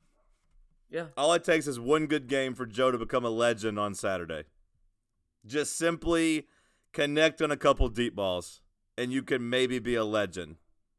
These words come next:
Speaker 2: and cement yourself as, as the quarterback of one of the best wins in recent school history. That's all you gotta do.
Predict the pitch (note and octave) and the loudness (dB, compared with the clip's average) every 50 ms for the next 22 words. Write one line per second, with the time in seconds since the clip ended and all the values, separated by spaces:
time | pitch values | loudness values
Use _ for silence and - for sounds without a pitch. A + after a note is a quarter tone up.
0 | _ _ _ _ _ _ _ _ _ _ _ _ _ _ _ _ _ _ _ _ | _ _ _ _ _ _ _ _ _ _ _ _ _ _ _ _ _ _ _ _
1 | _ - B2+ B2+ - - C#3 C3 B2+ B2+ C3+ C3+ - A#2 A#2+ A2+ - - B2 A2+ | _ -6 -6 -4 -2 -2 -2 -2 -2 -2 -2 -4 -4 -4 -6 -6 -4 -4 -2 0
2 | A2 A2 G#2+ G#2 G2+ F#2+ - _ _ _ _ _ _ _ _ _ _ _ _ _ | 2 2 0 0 -2 -4 -8 _ _ _ _ _ _ _ _ _ _ _ _ _
3 | _ - A2+ A#2 A#2+ A#2+ A#2+ A#2 A#2 A#2+ B2 G#2+ B2+ B2+ G#2+ F#2+ A#2+ - - - | _ -6 -4 -2 0 0 0 0 0 -2 -4 -4 -4 -4 -4 -6 -10 -6 0 2
4 | D#3 E3 D#3 D3+ C#3 C#3 D3 C#3 C#3 C#3 - C3 B2 A2+ G#2 A2 B2+ C3 C3 B2+ | 2 4 4 4 4 4 4 4 4 2 0 -2 -4 -4 -2 -2 -2 0 0 -2
5 | A2+ A2 A#2+ G#2 G2 A#2+ A#2+ A#2 - - A2+ A2+ A2 A2 A2 G#2+ G#2+ G#2+ G2+ F#2+ | -2 -4 -8 -4 0 0 0 0 -2 -4 -2 0 0 0 0 0 -4 -6 -8 -8
6 | - - - - G#2+ G#2+ G#2 G2+ G#2 G#2+ G#2+ G#2 - A2+ F#2+ - - - - - | -8 -8 -6 -6 -6 -6 -4 -2 -2 -2 -2 -4 -6 -10 -10 -8 -10 -12 -10 -6
7 | G#2 G2+ F#2+ F#2 E2+ G2 F2+ - - - F2 D#2+ C#2+ B1 - _ _ _ _ _ | -4 -4 -4 -4 -4 -6 -8 -8 -10 -12 -12 -12 -14 -16 -18 _ _ _ _ _
8 | _ _ _ _ _ _ _ - F#3 G3 G3 G3 F#3+ F#3+ E3 G3 F3+ C3 F2+ | _ _ _ _ _ _ _ 0 2 4 6 8 6 6 6 6 2 2 2